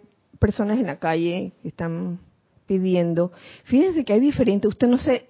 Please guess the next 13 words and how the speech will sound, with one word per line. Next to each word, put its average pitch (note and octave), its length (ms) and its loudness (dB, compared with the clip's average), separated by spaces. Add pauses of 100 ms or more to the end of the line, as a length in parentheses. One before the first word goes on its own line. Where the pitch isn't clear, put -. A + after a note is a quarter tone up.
me A#3 140 2
imagino G3 320 2
que A3+ 60 0
ustedes G#3 280 0
han G3 200 -2
visto F#3 460 -2 (600)
cuando E3+ 200 -2
están F#3+ 200 0
en G3+ 80 0
la F3 160 -2
calle, F3 600 2
en, D#3+ 280 -4
en, D3+ 240 -4